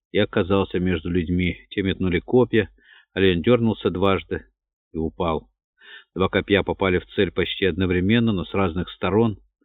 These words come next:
Равнина опустела, стадо скрылось из виду. Охотники спрыгнули с лошадей возле самца.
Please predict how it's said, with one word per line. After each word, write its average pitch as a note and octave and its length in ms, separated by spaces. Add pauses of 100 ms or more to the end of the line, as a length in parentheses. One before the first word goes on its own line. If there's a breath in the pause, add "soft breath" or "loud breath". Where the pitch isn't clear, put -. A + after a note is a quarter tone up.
(340 soft breath)
Равнина G2+ 440
опустела, F2 580
стадо F#2 320
скрылось E2+ 520
из D#2 140
виду. D#2+ 300
Охотники F2+ 520
спрыгнули F2+ 500
с - 60
лошадей F2 400
возле D#2+ 280
самца. G2 540